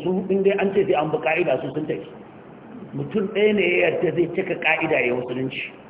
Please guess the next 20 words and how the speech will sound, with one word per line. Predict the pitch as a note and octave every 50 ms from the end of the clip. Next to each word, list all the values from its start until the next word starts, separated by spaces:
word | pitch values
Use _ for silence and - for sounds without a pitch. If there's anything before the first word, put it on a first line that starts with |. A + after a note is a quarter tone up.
| - - - - - - - - - - - - - - - - - - - - - - - - - - - -
To | D3+ D#3+ E3
kalli | - F3 E3+ F#3 G3
lalacewa | G3+ G#3 G#3 G3+ G3 E3+ C#3+ - - E3+ D3+ C3+
da | C3+ B2+
ta | - D#3+ C3+
same | D3+ C3 A#2 A2 A2+ G#2+
mu. | - - - - - - - - - - -
Shi | - - G#3+ A#3
ne | B3 A#3 G#3
malam | F#3+ G3 A#3 C4+ C#4 C4 A#3 F#3 E3+
a | F#3+
nan | A3 A#3 A3
wurin | G3+ G#3 G#3+ G#3 G3
yake | G3+ G3+ G#3 F#3+ F3 -
cewa, | - G3 F3 E3 D#3+ E3 G3 - - -
"Innal | D#4+ F#4 F#4+ F#4 E4+ D4 B3 G3+
hayatal | G3+ G3 G#3+ A3 A3+ A3+ A3+ A#3+ G#3+ G3 F#3
madiyata | F#3 F3+ E3+ E3 - - A3+ A#3 A#3 A#3 A#3 A#3+ A#3 G3
lati | F3+ E3 E3 - - G3+ G3+ G3 -
garratna," | F#3 F3+ D3+ - C#3 E3+ F#3+ - - E3+ F#3+ F3 D#3+ D3 - - - -